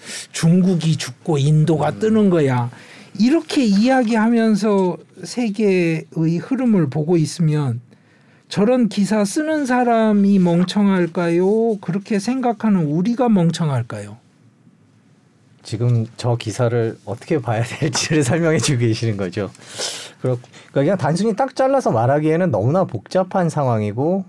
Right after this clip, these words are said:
Speaker 2: 말씀해 주신 대로 그 인도를 굴리는 돈들이 누구 돈인지는 모르는 거잖아요. 그렇지만 중국과 관계가 없을 리는 없고.
Speaker 1: 아, 그리고
Speaker 2: 네.
Speaker 1: 그 직접 중국 꼬리표가 달린 돈들이 들어오는 경우들이 있기 때문에 그
Speaker 2: 네.
Speaker 1: 통계치만 보더라도요.
Speaker 2: 네.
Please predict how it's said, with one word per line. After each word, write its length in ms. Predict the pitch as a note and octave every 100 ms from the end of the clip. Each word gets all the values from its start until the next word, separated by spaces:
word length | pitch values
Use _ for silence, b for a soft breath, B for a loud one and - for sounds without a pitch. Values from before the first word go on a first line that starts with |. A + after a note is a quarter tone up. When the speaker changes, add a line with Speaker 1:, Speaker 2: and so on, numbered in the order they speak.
| -
Speaker 2:
말씀해 340 | A2+ B2 E3+
주신 220 | C#3+ C3 C3
대로 240 | C3 C3+ B2
그 460 | B2 A2+ G#2 F#2+ -
인도를 360 | C3 D3+ E3
굴리는 380 | D#3 A#2+ C3 B2+
돈들이 640 | A#2+ G#2+ G#2 G#2 A#2+ G2 b b b -
누구 160 | C#3
돈인지는 640 | A#3+ G#3+ F#3 F#3 G3+ F#3+ - _ -
모르는 420 | C3+ C3+ C3 A2
거잖아요. 380 | F#2+ E2+ D#2 D#2
그렇지만 380 | C3+ B2+ F3 F#3
중국과 360 | C#3+ C3 C#3+ C3+
관계가 320 | A2+ A2+ G#2
없을 320 | F2+ - C3
리는 200 | A#2 G#2
없고. 380 | D#2+ - - - B B -
Speaker 1:
아, 180 | E3+ D#3+
그리고 680 | G3 F#3+ F3 F3 G3 C#3 B2+
Speaker 2:
네. 120 | E2+
Speaker 1:
그 540 | D#3+ C#3+ C#3+ C#3 C#3 -
직접 500 | - F#3 E3+ B3+ G3
중국 420 | - F#3+ G3 A3+ G#3
꼬리표가 840 | A3 G#3+ G#3 G3+ F#3+ F#3+ E3+ D#3+
달린 580 | - D#3 D3+ F#3+ A#3 G#3
돈들이 460 | E3 D#3+ E3 E3 C3+
들어오는 420 | D#3+ D3 D#3 D3
경우들이 480 | B2+ C3+ D#3 C#3 B2+
있기 180 | B2 F#3+
때문에 500 | E3 C#3+ B2 D3+ C3 A#2+
그 100 | F3+
Speaker 2:
네. 140 | G#3+
Speaker 1:
통계치만 640 | D3+ A3 G3+ G3 G3 D3 B2+
보더라도요. 720 | B2+ D3 C3 A#2+ C#3 F3 C3+
Speaker 2:
네. 220 | F2